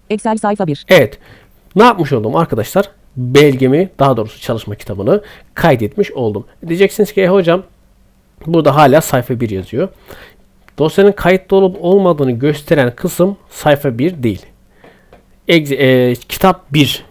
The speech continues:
Speaker 2: eğer kitap iki, kitap üç, kitap beş yazıyorsa, e, bunu biz kendi elimizle yazmış olabiliriz. Bu ayrı bir mesele, ayrı bir konu. Ama,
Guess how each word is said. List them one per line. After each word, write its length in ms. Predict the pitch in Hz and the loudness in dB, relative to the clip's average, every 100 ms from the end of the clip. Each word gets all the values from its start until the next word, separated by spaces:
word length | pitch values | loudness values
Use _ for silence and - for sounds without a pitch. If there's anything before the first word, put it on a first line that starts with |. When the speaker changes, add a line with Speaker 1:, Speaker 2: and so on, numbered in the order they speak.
| _ _ - | _ _ 0
Speaker 2:
eğer 240 | 131 113 - - - | 2 2 0 -12 -8
kitap 300 | - 151 147 | 0 0 -2
iki, 300 | - - - | -6 -6 -8
kitap 300 | - - 135 | -4 -2 -2
üç, 160 | 131 - | -4 -8
kitap 340 | - 127 - | -6 -6 -2
beş 260 | - - - _ _ _ - _ _ | -2 -2 -10 _ _ _ -20 _ _
yazıyorsa, 640 | 113 107 143 233 - 254 - - - - _ - | -2 0 2 4 4 2 0 -18 -20 -20 _ -2
e, 80 | 135 | 2
bunu 180 | 190 | 4
biz 120 | 196 - | 2 0
kendi 220 | 180 190 | 2 4
elimizle 360 | 185 208 202 | 4 2 4
yazmış 360 | 139 107 107 - | 2 2 -4 -10
olabiliriz. 380 | 117 104 98 110 | -8 -8 -8 -6
Bu 140 | 175 | -2
ayrı 200 | 135 131 | 0 -2
bir 60 | 127 | -6
mesele, 300 | 110 - - | -10 -10 -8
ayrı 280 | 120 127 107 | -4 -4 -6
bir 40 | |
konu. 280 | - 92 104 _ _ _ - - | -10 -12 -14 _ _ _ -16 -4
Ama, 280 | - 370 | 0 0